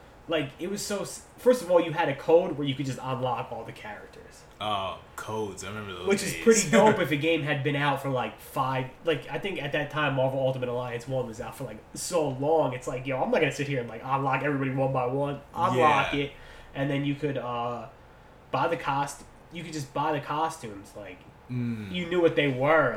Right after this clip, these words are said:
Speaker 1: like.
Speaker 2: And there were multiple costumes per character,
Speaker 1: Yeah,
Speaker 2: right?
Speaker 1: like, the costumes are so lazy right now. Like, the Iron Man armor is cool, Extremis armor,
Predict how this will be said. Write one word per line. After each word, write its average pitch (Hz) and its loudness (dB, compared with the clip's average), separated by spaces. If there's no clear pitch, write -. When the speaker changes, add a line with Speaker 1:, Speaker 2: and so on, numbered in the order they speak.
Speaker 1:
like. 104 -12
Speaker 2:
And 185 6
there 190 10
were 156 4
multiple 151 2
costumes 135 -2
per 127 -8
character, 147 -2
Speaker 1:
Yeah, 214 4
Speaker 2:
right? 190 2
Speaker 1:
like, 160 4
the 160 -6
costumes 208 0
are 151 -2
so 190 -2
lazy 156 0
right 104 -8
now. 107 -14
Like, 113 -12
the - 0
Iron 220 2
Man 190 0
armor 147 0
is - -14
cool, 156 4
Extremis 147 -2
armor, 131 0